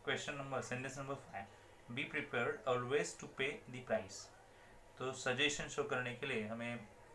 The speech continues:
मॉडल्स यूज़ करना पड़ेगा, सजेशन शो करने वाला। तो कौन सा आ सकता है? तो स्टूडेंट, सजेशन के लिए अभी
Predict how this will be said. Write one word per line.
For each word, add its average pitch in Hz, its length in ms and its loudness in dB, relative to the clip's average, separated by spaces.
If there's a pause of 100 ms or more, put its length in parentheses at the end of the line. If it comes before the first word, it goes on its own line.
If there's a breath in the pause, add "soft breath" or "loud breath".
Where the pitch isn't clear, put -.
(280)
मॉडल्स 113 340 2
यूज़ 117 220 -4
करना 113 200 6
पड़ेगा, 110 380 2
सजेशन 117 480 -4
शो 113 140 -2
करने 107 240 2
वाला। 98 220 0 (580 loud breath)
तो - 60 -8
कौन 131 220 2
सा 127 120 10
आ 110 40 12
सकता - 320 0
है? 107 100 -4 (2250 loud breath)
तो 147 80 2
स्टूडेंट, 156 320 4
सजेशन 175 1000 4
के 165 100 6
लिए 160 300 4
अभी 139 560 4